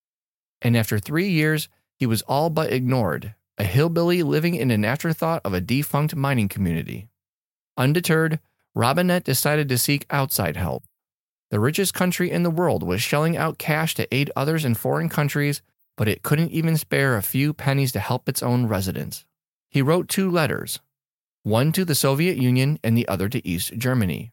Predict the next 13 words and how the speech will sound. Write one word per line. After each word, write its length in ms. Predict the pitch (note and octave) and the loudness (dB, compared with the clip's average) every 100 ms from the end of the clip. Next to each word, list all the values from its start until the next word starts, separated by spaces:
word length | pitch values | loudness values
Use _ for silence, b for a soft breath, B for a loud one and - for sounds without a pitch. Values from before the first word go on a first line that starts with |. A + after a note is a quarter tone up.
| - | -6
requesting 560 | A#2+ - F#3 - F#2+ | -6 -2 -2 -2 -4
financial 560 | G2 G2 G2 G2 G2 F#2+ | -2 -2 0 0 -2 -2
aid. 300 | G#2+ D#2+ - _ _ _ _ _ _ | -2 -4 -8 _ _ _ _ _ _
When 120 | A2 | 0
he 80 | G#2+ | 2
didn't 240 | G2+ C3 F#3 | 2 2 2
hear 240 | F#3 G3 | 2 4
anything, 520 | A#2+ G2+ G2 G2 B2 - _ _ _ | 2 2 0 0 0 -4 _ _ _
he 120 | D3+ | 0
wrote 240 | D3+ D#3 - | 2 0 0
the 80 | |
Soviets 420 | D3 D3+ C#3+ D3 D3 | 0 0 2 0 0
again. 480 | C3 C3 B1+ G1+ | 0 0 -2 -8